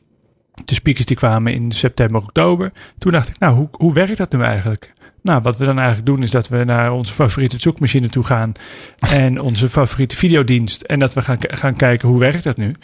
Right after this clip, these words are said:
Speaker 2: Ja.
Speaker 1: En het zelf proberen.
Speaker 2: Ja.
Speaker 1: Want wat we zeggen is, eh, als het in de buitenwereld gemaakt kan worden, dan moet je het zelf ook kunnen. Of op zijn minst proberen te doen. En vervolgens merk je dat het eigenlijk heel makkelijk is om zoiets te maken.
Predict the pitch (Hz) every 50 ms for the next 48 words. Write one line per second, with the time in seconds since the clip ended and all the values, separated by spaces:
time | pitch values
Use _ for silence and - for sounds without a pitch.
0 | - - 127 117 107 107 110 - - 190 170 131 - 143 185 180 - 208 196 185
1 | 175 160 151 123 110 104 - - - - - - - 147 123 - - - - 139
2 | 127 127 139 120 131 127 - 156 139 - - 123 113 - - - 120 120 117 117
3 | 120 - - _ - 165 127 - - 139 131 123 135 165 180 - 185 165 170 165
4 | 165 - 170 156 156 160 143 - - 147 143 143 143 151 147 147 135 135 127 -
5 | 139 127 120 - - 147 131 104 123 151 147 - 170 165 170 208 233 - _ -
6 | - - _ _ - 147 117 170 156 - - 147 143 156 151 - - - - -
7 | 160 151 170 165 127 104 - 117 101 98 95 92 98 - _ _ _ _ _ _
8 | _ - - - 151 156 165 185 170 147 139 165 151 131 123 117 - - 127 120
9 | 117 107 107 - - - 156 151 127 117 - 135 123 120 135 123 120 - - 139
10 | 123 123 123 110 - 127 123 113 - - 123 123 151 180 160 - - 131 170